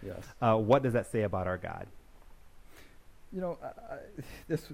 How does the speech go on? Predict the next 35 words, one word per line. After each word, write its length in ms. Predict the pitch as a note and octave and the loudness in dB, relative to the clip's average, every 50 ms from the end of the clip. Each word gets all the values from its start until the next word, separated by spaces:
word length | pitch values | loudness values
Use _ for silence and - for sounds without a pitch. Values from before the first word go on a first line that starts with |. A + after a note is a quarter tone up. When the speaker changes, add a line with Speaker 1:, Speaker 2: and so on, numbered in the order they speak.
| - | 0
Speaker 1:
this 240 | - D#3 D3 - - | 0 0 0 0 -4
was 240 | D3+ D#3 D3+ C#3+ B2+ | 0 2 2 2 4
a, 720 | C3 B2+ A#2+ A#2 A2+ A2+ A2 A2 - - B2+ A#2+ - - - | 4 6 6 8 8 8 6 4 2 -2 -8 -8 -8 -10 -8
a 40 | A#2 C#3 | -4 -2
little 160 | C#3+ C3 B2+ | -2 0 0
bit 140 | C3+ A#2+ - - - - - - - - - - - - - - - - | -2 -4 -6 -8 -16 -20 -20 -20 -20 -18 -18 -16 -16 -16 -18 -18 -18 -6
tough 200 | - D#3 C3 - - | -4 -4 -4 -2 -4
to 80 | A#2+ | -4
answer. 280 | G#2 G2+ F#2 - - G2 | -4 -4 -4 -6 -6 -8
You 80 | F#2+ F#2+ | -6 -4
know, 80 | G2 | -4
I, 100 | F#2+ G2 G2 - - - | -4 -4 -6 -6 -10 -10
everybody 680 | C#3 B2+ - C#3+ D3 D3+ C#3 C3 C3+ B2 A#2+ A2 G#2+ | -8 -8 -8 -4 -4 -4 -2 2 2 2 2 0 -2
has 300 | G#2 A2 A2 G#2+ G2+ F#2+ | 0 0 0 0 0 -2
unique 380 | G#2 G2+ G2+ G2+ G2+ - - - - - - - - - | -4 -4 -2 -2 -4 -6 -10 -16 -18 -20 -20 -20 -20 -16
circumstances 840 | - - B2+ A2+ - G#2 - - A#2 G#2+ G#2 F#2+ - A2 G2+ - - | -6 -6 -6 -4 -4 -10 -8 -4 -4 -2 -2 -4 -4 -6 -8 -6 -8
and, 360 | A2 G2 F#2+ F#2+ F#2+ F#2+ - - | -6 -4 -4 -4 -4 -4 -6 -6
and 280 | G2+ G2 F#2+ F#2+ F#2 - | -6 -6 -6 -6 -8 -8
scenarios, 480 | - A2 G2 G2 G#2 G#2 G2+ G2 G2 | -6 -4 -4 -2 0 0 -2 -2 -2
and 80 | G#2 F#2+ | -4 -6
I 60 | F#2+ | -6
think 300 | - - A#2 G#2 - - | -4 -4 -6 -6 -6 -2
God 240 | - G2+ G2+ G2+ G2+ | 0 2 2 2 0
wants 500 | G2 F#2 G2 G2 G2+ G#2 G#2 - - - - - - - - - - - - | 0 -2 0 0 0 0 -2 -4 -10 -16 -18 -18 -18 -18 -18 -18 -18 -10 -6
us 140 | - G#2+ - - | -6 -6 -6 -6
to 80 | - | -8
get 220 | G#2 G2 A2 - - | -4 -4 -4 -2 -2
different 260 | G#2 G#2 - G#2+ F#2 - | -6 -4 -4 -8 -10 -8
things 280 | - G#2 G2 G2 F#2 F2+ | -6 -6 -4 -4 -4 -2
out 180 | F2+ F2 F2+ F2+ | -2 -2 -2 -4
of 160 | F2+ F2 E2+ - - - - - - | -6 -8 -10 -14 -16 -20 -18 -16 -14
the 120 | G#2 G2 G#2+ | -10 -10 -6
giving 320 | F2 G#2 G2+ G#2 G2 F#2 | -4 -4 -4 -2 -4 -4
that 120 | F2+ E2+ | -6 -6
we, 140 | - F#2+ F#2 | -6 -8 -8